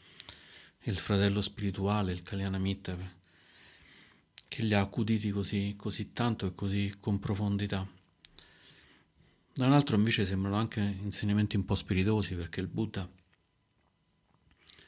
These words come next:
prova un po' a sfaldare questa realtà, questa serietà che sta nella realtà, questo prendere tutto così drammaticamente, drammaticamente sul serio.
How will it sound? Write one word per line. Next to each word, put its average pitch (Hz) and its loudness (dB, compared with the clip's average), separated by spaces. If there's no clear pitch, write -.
prova 101 2
un 95 0
po' 110 2
a 98 4
sfaldare 98 2
questa 98 -4
realtà, 95 -2
questa 104 -2
serietà 101 0
che 95 -2
sta - -2
nella 98 -2
realtà, 98 -6
questo 107 0
prendere 101 4
tutto 101 0
così 101 -2
drammaticamente, 101 -4
drammaticamente 104 -4
sul 98 -8
serio. - -4